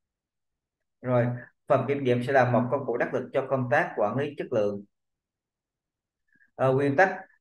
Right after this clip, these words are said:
ờ, thực hành tốt phòng kiểm nghiệm thuốc thì hồi nãy em nói ha, thì một số chỗ chúng ta dịch ra là thực hành tốt phòng thí nghiệm, còn một số chỗ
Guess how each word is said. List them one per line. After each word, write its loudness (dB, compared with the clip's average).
ờ, 6
thực -6
hành -2
tốt 2
phòng 2
kiểm 2
nghiệm 0
thuốc -2
thì 2
hồi 2
nãy 2
em 0
nói -2
ha, 2
thì 4
một 0
số 0
chỗ 2
chúng -10
ta 4
dịch -2
ra 4
là 4
thực -2
hành -2
tốt -2
phòng -4
thí -8
nghiệm, -4
còn 2
một -4
số -2
chỗ 2